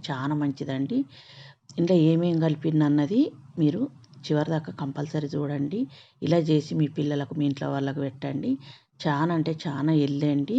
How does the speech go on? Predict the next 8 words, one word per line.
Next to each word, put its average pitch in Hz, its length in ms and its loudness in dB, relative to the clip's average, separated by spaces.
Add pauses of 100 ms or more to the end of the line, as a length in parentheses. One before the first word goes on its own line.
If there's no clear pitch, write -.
(540)
మనకి 143 280 -2
ఇది 147 160 2
రోజొక్కటి 151 420 2
తినింది 147 360 2
ఉంటే 143 220 0 (180)
హాస్పిటల్‌కు 151 840 -8 (100)
అసలే 143 320 -2
పోము, 139 360 -4